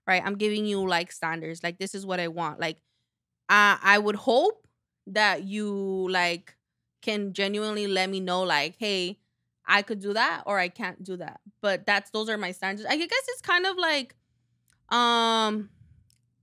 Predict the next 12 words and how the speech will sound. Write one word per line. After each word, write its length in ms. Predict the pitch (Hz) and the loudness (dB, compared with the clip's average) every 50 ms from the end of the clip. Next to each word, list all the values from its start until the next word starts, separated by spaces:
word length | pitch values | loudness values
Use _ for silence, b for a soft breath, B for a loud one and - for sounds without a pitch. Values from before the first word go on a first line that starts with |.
| _ _ _ _ _ _ | _ _ _ _ _ _
what's 220 | - 277 - - | -10 -10 -8 -4
that 200 | - - - 262 233 | 0 0 0 0 0
word 420 | 220 233 247 254 254 262 269 262 - - | 2 2 4 4 4 4 2 0 -2 -2
of, 260 | 208 208 202 196 190 | -2 -2 -2 -4 -4
like, 440 | 185 180 175 175 175 175 175 - - | -2 0 0 0 0 -4 -8 -10 -12
um, 360 | - 170 73 - - 202 190 - _ _ _ _ _ _ _ _ _ _ _ _ _ _ _ _ _ _ _ _ | -12 -10 -10 -10 -10 -12 -14 -16 _ _ _ _ _ _ _ _ _ _ _ _ _ _ _ _ _ _ _ _
<sighs> 160 | - - - 226 | -12 -10 -8 -8
I 120 | 240 240 | -8 -8
can't 220 | 233 277 269 269 | -6 -6 -6 -6
find 200 | - 247 240 226 | -6 -6 -6 -6
the 100 | 196 170 | -6 -6
word. 400 | 151 151 156 131 - - - - | -6 -6 -6 -6 -6 -8 -10 -14